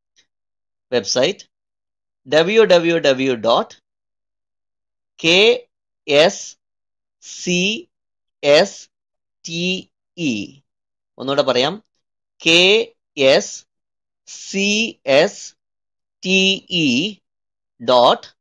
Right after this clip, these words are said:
കേരള ഡോട്ട് ജി ഒ വി ഡോട്ട് ഐ എൻ സ്ലാഷ്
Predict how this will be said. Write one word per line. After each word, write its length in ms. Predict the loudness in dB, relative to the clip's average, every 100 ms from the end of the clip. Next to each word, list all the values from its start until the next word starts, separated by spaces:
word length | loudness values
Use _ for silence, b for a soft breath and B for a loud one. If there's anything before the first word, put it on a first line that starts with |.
| _ _ _ _ _ 0
കേരള 400 | 2 4 6 4
ഡോട്ട് 380 | 4 2 2 -4
ജി 200 | -8 0
ഒ 120 | 2 2
വി 160 | 0
ഡോട്ട് 380 | 0 0 0 -4 -6
ഐ 220 | -4 -2 -2
എൻ 240 | -6 -16 _ _ _ _ _ _ _ _ _ _ _ _ b _
സ്ലാഷ് 680 | -8 0 2 2 0 -6 -10